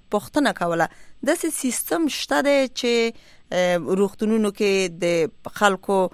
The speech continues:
پایوازانو ته یا کورنیو ته زر احوال ورکړل شي، دغه ظرفیت ایجاد شوی دی؟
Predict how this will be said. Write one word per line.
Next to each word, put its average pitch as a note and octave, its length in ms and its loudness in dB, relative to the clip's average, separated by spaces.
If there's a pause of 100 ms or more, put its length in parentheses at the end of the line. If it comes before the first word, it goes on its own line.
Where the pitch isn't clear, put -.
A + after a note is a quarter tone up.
(380)
پایوازانو F#3+ 680 6
ته F#3 120 0
یا F#3 80 2
کورنیو F#3+ 440 2
ته G3 140 2
زر F#3 220 2
احوال F#3+ 400 4
ورکړل F#3 420 0
شي، F3 380 -6 (380)
دغه G#3+ 280 4
ظرفیت F#3 640 0
ایجاد E3+ 320 -2
شوی A3 280 -4
دی؟ B3 120 -6